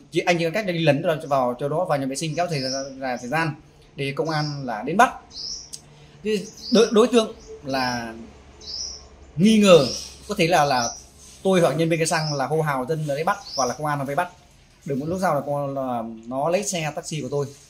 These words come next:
là chạy ngược lên đường hai mươi bảy về phía của xã Hà Lĩnh, huyện Hà Trung, Thanh Hóa. Lúc ấy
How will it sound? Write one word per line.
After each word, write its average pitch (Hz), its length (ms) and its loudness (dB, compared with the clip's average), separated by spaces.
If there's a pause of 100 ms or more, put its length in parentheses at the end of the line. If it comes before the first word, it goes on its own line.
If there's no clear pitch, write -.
(180)
là 107 320 -12
chạy 185 240 2 (200)
ngược 139 240 -4
lên 165 220 2
đường 135 220 0
hai 139 100 -6
mươi 135 100 -4
bảy 120 240 -6 (720)
về 123 240 -6
phía 160 220 -2 (460)
của 120 200 -2
xã 151 140 -6
Hà 160 160 -2
Lĩnh, 196 220 0 (260)
huyện 160 180 -2
Hà 131 80 0
Trung, 143 140 -6
Thanh 151 100 -2
Hóa. 160 240 2 (580)
Lúc 180 140 2
ấy 233 100 6